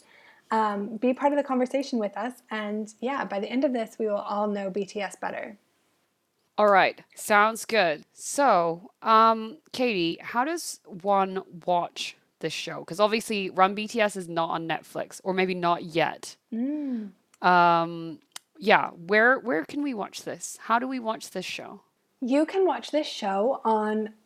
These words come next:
Speaker 1: either of two apps. So the first app, the one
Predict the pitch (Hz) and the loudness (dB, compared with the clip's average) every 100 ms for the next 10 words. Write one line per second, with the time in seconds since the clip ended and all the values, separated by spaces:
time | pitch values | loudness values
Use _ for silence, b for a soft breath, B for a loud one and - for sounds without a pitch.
0 | _ - 233 277 294 254 - - - 247 | _ 2 4 6 6 2 -8 -10 -4 -2
1 | 233 - - 170 - - - - - - | -2 -2 -2 -2 -4 -20 -20 -20 -20 -10
2 | - 202 202 196 185 _ - 240 226 247 | -2 0 0 -2 -6 _ -12 -6 -4 2
3 | 277 285 - 202 247 - _ _ _ _ | 2 2 -4 -2 -2 -8 _ _ _ _
4 | _ _ _ - - 226 226 226 226 | _ _ _ -16 0 2 4 4 2